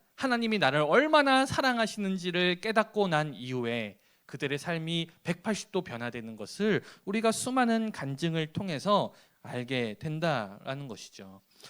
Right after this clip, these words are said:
그러니 이러한 삶의 증인들의 이야기만을 통해서도 우리가 하나님의 사랑을 깨닫는데 진정한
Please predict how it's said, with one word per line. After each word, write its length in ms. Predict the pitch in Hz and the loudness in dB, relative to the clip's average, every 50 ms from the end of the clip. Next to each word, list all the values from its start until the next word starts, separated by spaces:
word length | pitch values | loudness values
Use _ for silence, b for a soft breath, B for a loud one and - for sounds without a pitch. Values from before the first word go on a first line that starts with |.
| B B B | B B B
그러니 580 | - 202 208 233 226 214 208 220 214 190 131 107 | 0 4 4 4 4 4 2 2 2 0 0 -2
이러한 500 | 110 180 214 247 247 233 233 233 233 214 | -2 0 2 4 6 6 6 4 2 0
삶의 500 | - - 262 254 247 247 247 240 233 233 | -2 -2 -2 0 0 0 -2 -2 -2 -4
증인들의 720 | - - 175 180 190 208 208 196 180 196 190 196 190 170 | -6 -4 -2 -2 0 0 -2 0 -2 0 0 2 0 0
이야기만을 840 | 135 139 156 170 175 175 185 170 170 175 175 180 - - 175 175 170 | 0 -2 0 -2 0 -2 -2 -2 -2 -2 -2 -6 -6 -4 -2 -2 -2
통해서도 800 | - - 240 233 226 - 160 135 - 240 262 233 160 110 B B B B B B B | 0 -2 -2 -2 -2 -2 -2 -4 -2 0 4 4 4 4 B B B B B B B
우리가 480 | 143 143 160 143 151 151 156 156 156 B B B B _ - | -2 -2 0 2 4 4 4 4 2 B B B B _ -12
하나님의 640 | - - - 262 277 269 254 247 240 233 233 233 226 | -8 -4 -2 0 0 0 0 0 2 2 2 2 0
사랑을 540 | - - - 302 277 262 262 247 247 240 247 | 0 0 2 4 4 4 4 4 2 0 0
깨닫는데 880 | 226 - 240 233 - 247 226 220 190 180 165 185 196 220 240 262 262 b b b b b | 0 -4 0 0 0 0 0 -2 -2 -2 -2 0 0 2 2 0 0 b b b b b
진정한 720 | - - 180 180 180 175 190 180 175 175 175 175 170 170 | -8 -2 0 0 2 2 2 2 4 2 2 2 0 -4